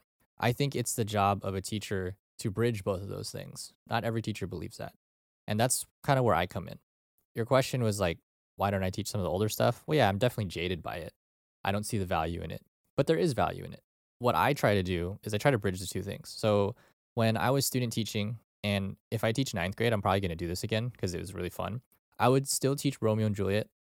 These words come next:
It's a hard book to read in the Old English, but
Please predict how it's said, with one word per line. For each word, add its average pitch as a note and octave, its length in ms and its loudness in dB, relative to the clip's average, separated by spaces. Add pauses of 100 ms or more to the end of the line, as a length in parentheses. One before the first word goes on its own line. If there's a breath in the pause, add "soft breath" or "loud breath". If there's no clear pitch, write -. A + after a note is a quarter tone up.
(120)
It's - 340 -2
a G2+ 60 0
hard G#2+ 280 0
book A#2 160 0
to G2 120 -4
read F#2 260 -2
in F2+ 60 -2
the F2 100 -6
Old - 220 0
English, F2+ 440 -4 (220)
but E3 260 4